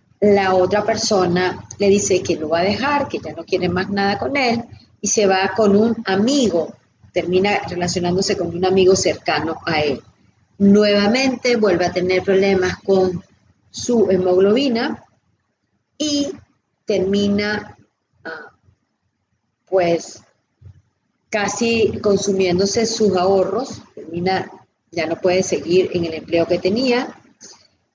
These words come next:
y ahí fue cuando llega a consulta. Entonces, ¿para qué cuento toda la historia? Cuando él, cuando hicimos el trabajo con la línea de tiempo,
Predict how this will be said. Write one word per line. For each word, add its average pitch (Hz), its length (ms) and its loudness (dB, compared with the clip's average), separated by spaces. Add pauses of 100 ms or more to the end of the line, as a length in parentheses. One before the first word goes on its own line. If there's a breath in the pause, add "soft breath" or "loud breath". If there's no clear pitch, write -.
(440)
y 226 200 2
ahí 185 320 6 (100)
fue 214 180 2
cuando 190 240 0
llega 160 280 -2
a 160 60 -8
consulta. 160 520 -8 (600)
Entonces, 208 600 0
¿para 214 280 -2
qué 214 160 -4
cuento 262 360 -2
toda 262 180 0
la 254 80 0
historia? 220 520 0
Cuando 196 420 2
él, 214 220 0 (160)
cuando 196 180 0
hicimos 214 360 -2
el 285 120 -6
trabajo 233 460 0
con 180 260 0 (540)
la 170 100 -2
línea 170 220 -4
de - 60 -18
tiempo, 190 360 -4